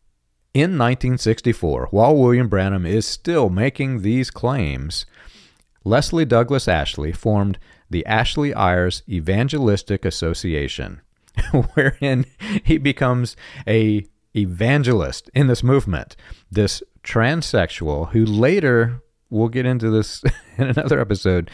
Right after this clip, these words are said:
who later did transition to a woman <laughs> in later years. He became Leslie Perez. This person <laughs> <laughs> who doesn't believe any of this stuff,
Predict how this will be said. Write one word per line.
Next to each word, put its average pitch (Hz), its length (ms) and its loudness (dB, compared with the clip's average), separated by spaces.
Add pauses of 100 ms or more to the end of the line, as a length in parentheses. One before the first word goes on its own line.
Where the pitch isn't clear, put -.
(260)
who 127 160 4
later 123 300 4
did 110 420 2
transition 107 800 0
to 170 260 2
a 90 100 4
woman 64 500 -6 (360)
<laughs> - 140 2
in 127 140 2
later 110 260 2
years. 76 300 -4
He 90 60 -4
became 95 420 -2
Leslie 95 440 -4
Perez. 87 760 -4 (1400)
This 101 300 0
person 90 680 0
<laughs> 117 60 0 (420)
<laughs> 139 180 2
who 120 240 4 (640)
doesn't 135 460 0
believe 110 680 4
any 117 380 2
of 92 200 0
this 92 200 0
stuff, - 760 -8